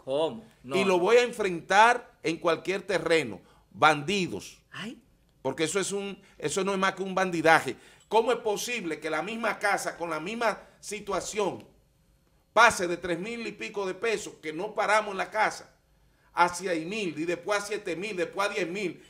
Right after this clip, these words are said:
Speaker 2: Y cuando pagué los diez mil, que le tengo todavía el reclamo y no me han contestado, ahí en Protecon.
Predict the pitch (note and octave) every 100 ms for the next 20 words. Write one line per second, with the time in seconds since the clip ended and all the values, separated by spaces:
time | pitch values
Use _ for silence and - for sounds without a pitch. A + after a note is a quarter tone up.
0 | - - A3 G#3+ G#3+ G#3 F#3+ - E3 A3
1 | C#4 C4+ B3 G#3 A#3+ A#3 F3 D#3+ D#3+ G#3
2 | A#3+ A#3 G#3+ G3+ G#3+ G3+ F#3 F#3+ G#3 G3+
3 | F#3 F#3+ G#3+ G3 G#3 G3+ F3 - F3 D3+
4 | C#3 - - - - D3+ F3+ G#3+ G#3 G3+
5 | F#3+ F3 D#3+ C3+